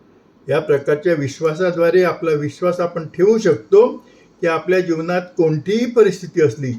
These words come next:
तरीही येशू नेहमी आपल्यासाठी सर्वोत्तम गोष्ट करील.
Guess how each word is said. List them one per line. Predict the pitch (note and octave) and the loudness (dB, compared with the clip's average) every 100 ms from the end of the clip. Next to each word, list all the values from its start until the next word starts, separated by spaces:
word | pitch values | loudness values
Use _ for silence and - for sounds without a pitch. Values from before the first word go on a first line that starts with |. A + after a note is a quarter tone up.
| - _ _ | -10 _ _
तरीही | F3+ F3+ G3 G#3+ G#3+ E3 | 0 2 2 0 -2 -2
येशू | D#3 F#3+ | -4 -6
नेहमी | F#3+ D#3 D#3 F3+ | -6 -6 -4 -4
आपल्यासाठी | F#3+ C#3 C3+ D3 D3 C#3+ F3 | -4 -4 -4 -4 -4 -4 -4
सर्वोत्तम | E3+ A#2+ D3+ D#3+ F#3+ F#3 F3 | -2 0 0 -2 -2 -4 -2
गोष्ट | C3+ B2 - | -2 -2 -4
करील. | E3+ F3+ F3+ D#3+ A#2 | -4 -2 0 0 -2